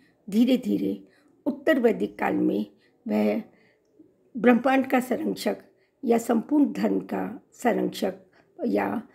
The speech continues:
जीवन को पालन करने वाले सर्वोच्च देवता के रूप में हमारे सामने उपस्थित हुए या हमारे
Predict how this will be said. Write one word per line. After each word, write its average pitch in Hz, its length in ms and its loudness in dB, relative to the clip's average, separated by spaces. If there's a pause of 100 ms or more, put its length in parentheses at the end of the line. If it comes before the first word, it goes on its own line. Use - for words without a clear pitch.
(300)
जीवन 262 400 4
को 277 140 0
पालन 214 360 0
करने 190 380 -4
वाले 190 420 -4 (220)
सर्वोच्च 269 560 2
देवता 202 460 2
के 196 200 -4
रूप - 280 -6
में 196 260 -2 (360)
हमारे 202 320 0
सामने 185 560 -2 (1600)
उपस्थित - 580 -4
हुए 226 240 6 (400)
या 208 400 2 (300)
हमारे 226 480 4